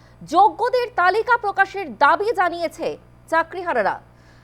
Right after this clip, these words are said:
বৈঠকে দাবি করবেন চাকরিহারারা। বৈঠক থেকে মিলবে কি সমাধান সূত্র? প্রশাসনে ভরসা রাখবে চাকরিহারারা। শিক্ষামন্ত্রী চাকরিহারা বৈঠক আজকে,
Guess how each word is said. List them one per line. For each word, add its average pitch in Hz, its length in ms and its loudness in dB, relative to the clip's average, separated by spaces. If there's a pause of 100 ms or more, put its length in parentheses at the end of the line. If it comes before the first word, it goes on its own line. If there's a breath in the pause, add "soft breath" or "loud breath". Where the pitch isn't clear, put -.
(320 soft breath)
বৈঠকে 330 480 6
দাবি 320 360 6
করবেন 370 440 0
চাকরিহারারা। 339 600 2
বৈঠক 349 400 -4
থেকে 415 240 -6
মিলবে 381 520 -2
কি 349 240 -8
সমাধান 381 580 0
সূত্র? - 420 -4
প্রশাসনে 330 600 -8
ভরসা 277 640 -4
রাখবে 285 440 0
চাকরিহারারা। 349 800 -2 (1400 soft breath)
শিক্ষামন্ত্রী 302 580 -4
চাকরিহারা 311 520 0
বৈঠক 320 460 0
আজকে, 349 460 -4